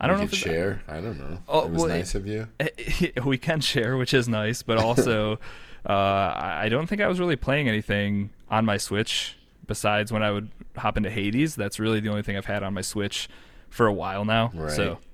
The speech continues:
Speaker 1: it was kinda like,
Speaker 2: <clears throat>
Speaker 1: "Oh, this is on Switch. We'll give it a shot there." Uh, and I figured it would play well because, let's be honest, it looks a heck of a lot like <laughs> Breath of the Wild. Uh,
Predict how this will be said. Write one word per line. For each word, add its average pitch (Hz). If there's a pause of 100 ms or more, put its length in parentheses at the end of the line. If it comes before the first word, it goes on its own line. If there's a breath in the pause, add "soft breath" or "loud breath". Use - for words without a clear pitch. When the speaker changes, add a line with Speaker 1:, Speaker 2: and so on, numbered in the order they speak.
Speaker 1:
it 104
was 101
kinda 107
like, 104
Speaker 2:
<clears throat> 73
Speaker 1:
"Oh, 123
this 104
is 107
on 110
Switch. - (160)
We'll 110
give 113
it 110
a 107
shot 104
there." 104 (500 loud breath)
Uh, 95
and 123
I 120
figured 139
it 139
would 123
play 156
well 143
because, 117 (760)
let's 110
be 117
honest, 135
it 92
looks 117
a 98
heck -
of 123
a 120
lot 117
like 113
<laughs> -
Breath -
of 139
the 117
Wild. 107 (580 loud breath)
Uh, 107